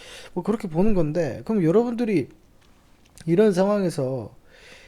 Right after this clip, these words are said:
재무적인 관점에서 보면서 접근할 것인가, 시장적인 관점에서 반도체 시장 자체를,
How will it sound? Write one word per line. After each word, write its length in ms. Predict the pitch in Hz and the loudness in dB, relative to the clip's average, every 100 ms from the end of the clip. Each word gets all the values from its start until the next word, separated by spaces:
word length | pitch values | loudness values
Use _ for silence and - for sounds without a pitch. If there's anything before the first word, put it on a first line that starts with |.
| _ | _
재무적인 960 | - 139 156 240 285 247 254 233 233 226 | -8 0 2 2 0 2 0 0 -2 0
관점에서 840 | 208 196 208 190 185 175 180 165 | 0 0 -2 -2 -2 -2 -2 -4
보면서 540 | - 156 175 165 160 147 | -4 -4 -4 -4 -6 -6
접근할 520 | 151 143 180 190 185 | -8 -8 -8 -8 -8
것인가, 640 | 156 139 139 143 135 104 - | -10 -10 -8 -6 -8 -8 -14
시장적인 960 | - - 277 277 294 302 277 269 247 214 | -10 -6 -2 0 0 -2 -2 -2 -2 -2
관점에서 640 | 196 180 180 165 156 175 | -4 -4 -4 -4 -4 -6
반도체 420 | - 151 240 226 | -6 -4 -4 -6
시장 320 | 202 220 214 | -6 -6 -4
자체를, 540 | 190 - 180 190 240 | -6 -6 -4 0 0